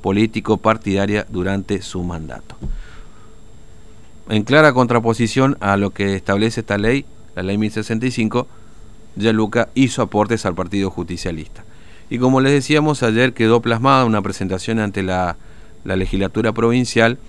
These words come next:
justamente de este pedido de juicio político. Por eso está en línea con nosotros el diputado de la Unión Cívica Radical, Juan Carlos Amarilla, que tiene la amabilidad de atendernos.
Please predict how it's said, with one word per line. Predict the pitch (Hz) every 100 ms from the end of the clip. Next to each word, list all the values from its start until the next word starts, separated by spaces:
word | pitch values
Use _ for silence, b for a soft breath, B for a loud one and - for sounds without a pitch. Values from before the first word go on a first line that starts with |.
| b b b -
justamente | - - 113 107 110 117
de | 104 104 -
este | 98 - 101
pedido | 101 95 107
de | 104
juicio | 98 98 98
político. | 92 90 85 90
Por | 95 123
eso | 143
está | 143
en | 139
línea | 143 139
con | 117 113
nosotros | 110 117 104 113 - b b b -
el | 104 98 98
diputado | 98 95 95 107 113 107
de | 101 98 92
la | 95
Unión | 107
Cívica | - 104 101
Radical, | 101 101 117
Juan | 117 101
Carlos | 110 107 104
Amarilla, | 98 107 110
que | 98 92
tiene | 104
la | 101
amabilidad | 98 101 101
de | 104
atendernos. | 101 104 101